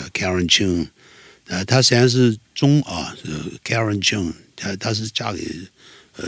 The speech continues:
这个，呃，她是冠夫姓，其实她，她是一个美国人这样子，呃，然后呢，她，他们也是一直不断地在进修。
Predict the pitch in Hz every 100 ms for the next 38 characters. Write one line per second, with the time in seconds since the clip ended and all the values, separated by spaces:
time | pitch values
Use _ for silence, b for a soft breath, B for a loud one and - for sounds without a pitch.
0 | 82 90 85 67 76 - - - 82 -
1 | 90 - - 127 - 131 107 - 120 -
2 | 113 78 b b b b b - - 143
3 | 131 127 117 120 117 120 - 117 98 80
4 | 73 82 78 78 78 73 67 62 - -
5 | - B B B B B - 104 101 101
6 | 127 127 120 110 - - - - 202 214
7 | 139 98 131 160 135 113 131 131 101 107
8 | - 107 85